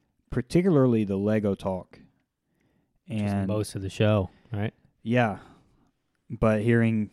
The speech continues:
Speaker 1: how long Brandon's been into it and the fact that he still has stuff from, uh, when he was a youth, a, a broke youth before he
Speaker 2: <laughs>
Speaker 1: came,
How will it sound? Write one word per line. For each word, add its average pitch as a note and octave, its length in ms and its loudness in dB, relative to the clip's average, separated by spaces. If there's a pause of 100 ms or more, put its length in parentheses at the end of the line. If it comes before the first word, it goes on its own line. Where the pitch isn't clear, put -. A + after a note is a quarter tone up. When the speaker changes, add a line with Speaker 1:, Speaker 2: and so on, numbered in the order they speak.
(120)
Speaker 1:
how A#2+ 140 0
long A2+ 200 2
Brandon's G#2+ 360 0
been G2+ 140 0
into G2+ 300 -2
it G2+ 100 -6
and A2 140 -2
the - 40 -4
fact G#2+ 280 -4
that G#2 100 -6
he G2 80 -6
still G2+ 220 -6
has G2 180 -6
stuff F#2+ 240 -4
from, G2 300 -8 (720)
uh, F#2+ 380 -6 (560)
when D3+ 120 6
he E3 60 8
was D#3 180 6
a B2+ 60 0
youth, D#3+ 340 4 (460)
a, A#2 280 -2
a A2+ 80 -4
broke C3+ 600 6
youth G2+ 500 -4
before A#2 360 0
he A2+ 260 0 (260)
Speaker 2:
<laughs> - 240 -14
Speaker 1:
came, D3+ 420 4